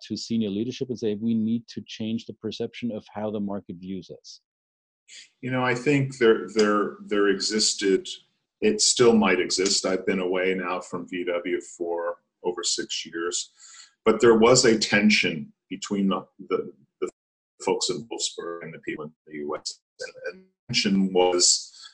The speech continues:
Speaker 2: as you, as you just expressed, the Germans felt that, that the North American people were sort of living in the past in sixties and love bug and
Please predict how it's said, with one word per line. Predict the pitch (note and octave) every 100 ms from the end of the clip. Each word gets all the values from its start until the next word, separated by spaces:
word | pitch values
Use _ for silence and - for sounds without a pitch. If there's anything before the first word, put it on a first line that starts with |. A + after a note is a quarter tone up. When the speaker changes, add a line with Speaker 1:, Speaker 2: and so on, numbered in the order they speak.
| _ -
Speaker 2:
as | F#2 F#2
you, | G2
as | F#2+ F#2
you | F2+
just | F#2+ -
expressed, | - - A2 G#2+ G#2 - - _ _ _ A2+
the |
Germans | G#2 A#2 A#2+ A2+ G#2+
felt | - G2+ F#2+ -
that, | F#2+ F2 - _ _ -
that | -
the | F#2+
North | G2 F#2+
American | F#2 F#2 F#2+ F#2+ F#2 F2+ _
people | - F2+ F2
were | F2
sort | - F#2
of | F2
living | F#2+ F#2 F2+
in | F2
the | E2+
past | - E2+ F2 - -
in | F2+ F2 F2
sixties | - - G2 - - F2 F2 F2
and | E2+
love | F2 F#2 F2+ -
bug | F2 F2 F2+ F2
and | E2